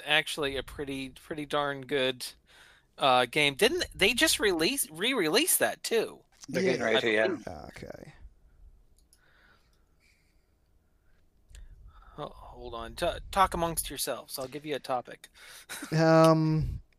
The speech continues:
Speaker 3: I don't know. Greg, what favorite Star Wars game?
Speaker 2: I played s-,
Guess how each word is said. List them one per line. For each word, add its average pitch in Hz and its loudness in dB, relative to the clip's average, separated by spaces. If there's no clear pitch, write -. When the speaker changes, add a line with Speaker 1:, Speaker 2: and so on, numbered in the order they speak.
Speaker 3:
I - -10
don't 180 2
know. 185 8
Greg, 180 8
what 175 4
favorite 185 8
Star 190 8
Wars 226 4
game? 220 0
Speaker 2:
I 170 -2
played 214 -2
s-, - -18